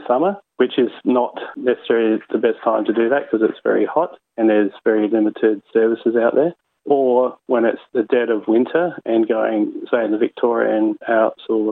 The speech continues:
the more mountainous regions, it gets very, very cold.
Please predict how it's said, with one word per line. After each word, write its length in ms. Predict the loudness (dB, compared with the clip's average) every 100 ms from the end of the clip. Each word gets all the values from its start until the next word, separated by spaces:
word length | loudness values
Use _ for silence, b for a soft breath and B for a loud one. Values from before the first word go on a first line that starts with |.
| -6 -2
the 80 | 2
more 140 | 4 4 2
mountainous 380 | 2 -2 -2 2 2
regions, 380 | 4 2 2 0 -8 -6 -2
it 60 | 0
gets 160 | -2 -2 -2
very, 160 | 0 0
very 180 | -2 0 0
cold. 220 | 0 -2